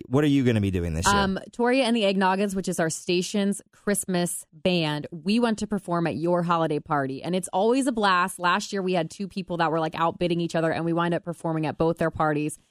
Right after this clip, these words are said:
Speaker 2: Such a good time, and if you bid on me, you are going to be helping out the A L S Association. It's the Kentucky chapter. Um, that is a disease that affects the nervous system. It basically shuts down the nervous system. Your brain is fully functional.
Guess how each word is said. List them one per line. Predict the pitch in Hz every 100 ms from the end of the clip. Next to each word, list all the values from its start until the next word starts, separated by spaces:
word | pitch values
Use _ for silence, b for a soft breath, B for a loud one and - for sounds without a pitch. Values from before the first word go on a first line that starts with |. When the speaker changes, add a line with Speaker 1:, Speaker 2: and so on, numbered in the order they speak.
| _ _
Speaker 2:
Such | - 277 294
a | 277
good | 269
time, | 226 202 190
and | 185
if | 185
you | 196
bid | 233 262
on | 254
me, | 220 208
you | 190 214
are | 220
going | 196 190
to | 190
be | 180
helping | 180 175 175
out | 170 165
the | 160 170
A | 185
L | 175 165
S | 165 185
Association. | 180 180 - 190 196 - 208
It's | 175
the | -
Kentucky | 165 165 196 220
chapter. | 240 269 269 - 302 302 b b b
Um, | - 185
that | 185 190
is | 185
a | 175 170 165
disease | 165 180 196 233
that | 214
affects | 170 - 180 -
the | 180
nervous | 160 160 160 -
system. | 156 - 147
It |
basically | 185 208 214 170 156
shuts | - - 175 -
down | 160 160
the | 156
nervous | 151 151 156
system. | - 151 - 151 151 _ _
Your | 185
brain | 175 185 202 214
is | 190
fully | 175 160
functional. | - 175 185 - 185 180 180